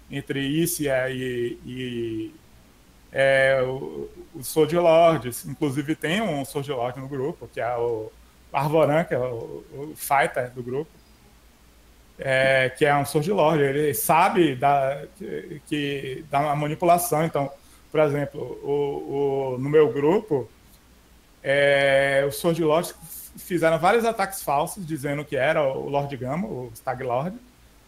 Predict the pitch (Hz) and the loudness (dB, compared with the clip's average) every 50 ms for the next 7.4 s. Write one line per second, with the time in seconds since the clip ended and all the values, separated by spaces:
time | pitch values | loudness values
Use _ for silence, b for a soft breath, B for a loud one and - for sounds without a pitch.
0 | _ _ - 143 147 151 156 147 139 143 156 156 143 143 160 165 165 156 143 147 | _ _ -6 -2 0 0 0 0 0 -2 -4 -4 -6 -6 -6 -8 -8 -8 -8 -6
1 | 143 143 139 139 139 135 127 113 156 156 151 139 131 139 143 156 185 214 - - | -6 -6 -6 -6 -8 -8 -4 0 2 2 2 2 2 2 2 2 2 0 -4 -10
2 | - _ - 160 165 180 190 170 170 196 175 - - 214 - 247 233 - 170 156 | -8 _ 0 2 2 2 2 0 -2 -4 -6 -6 -8 -8 -8 -10 -4 0 2 4
3 | 156 165 - - - - _ _ _ _ _ _ _ _ _ - 190 190 147 156 | 4 2 0 -2 -8 -16 _ _ _ _ _ _ _ _ _ 0 0 2 4 4
4 | 147 147 170 220 247 240 - - 214 214 214 208 208 202 196 185 - - 214 180 | 4 4 2 0 -4 -6 -8 -8 -6 -4 -2 0 0 0 -2 -4 -8 -10 -10 -10
5 | - 214 196 180 185 180 190 190 202 240 - 247 151 127 - - 135 123 - 139 | -4 -2 0 0 0 0 -2 -4 -2 -2 -2 -4 -4 -6 -6 -10 -10 -6 -6 -6
6 | 139 - 165 151 143 135 143 139 - - b b b b b b b b b - | -4 -2 -2 -2 -2 -2 -4 -4 -6 -12 b b b b b b b b b -6
7 | - 139 143 147 143 147 143 139 | -2 0 2 4 4 2 2 0